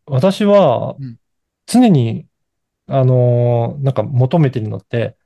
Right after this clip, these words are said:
Speaker 2: うん。
Speaker 1: 新しいことの発見だなと思っていて、
Speaker 2: へー。
Speaker 1: で、何かを、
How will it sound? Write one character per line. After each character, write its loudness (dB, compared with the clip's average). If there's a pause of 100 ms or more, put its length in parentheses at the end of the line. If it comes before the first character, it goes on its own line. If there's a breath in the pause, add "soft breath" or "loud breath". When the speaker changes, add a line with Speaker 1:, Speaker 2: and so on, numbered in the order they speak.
Speaker 2:
う -12
ん。 -4
Speaker 1:
新 0
し -2
い -4
こ -4
と -2
の 0
発 -6 (120)
見 0
だ 2
な 2
と -10
思 -6
っ -14
て -18
い -12
て、 -6 (140)
Speaker 2:
へ 0
ー。 -4
Speaker 1:
で、 2
何 0
か 0
を、 -4